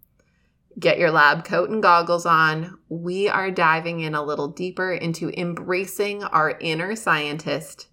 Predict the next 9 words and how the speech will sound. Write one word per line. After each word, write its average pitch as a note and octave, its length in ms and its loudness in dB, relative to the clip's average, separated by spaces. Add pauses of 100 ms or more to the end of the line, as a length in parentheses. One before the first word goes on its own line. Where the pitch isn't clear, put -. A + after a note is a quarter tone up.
to F3 140 -4
cultivate D#3 500 -2
alignment D#3+ 760 -2
with D#3 260 -8
who G3 380 -4
we D3+ 200 -4
long D3 540 2
to - 120 -6
be. - 380 -8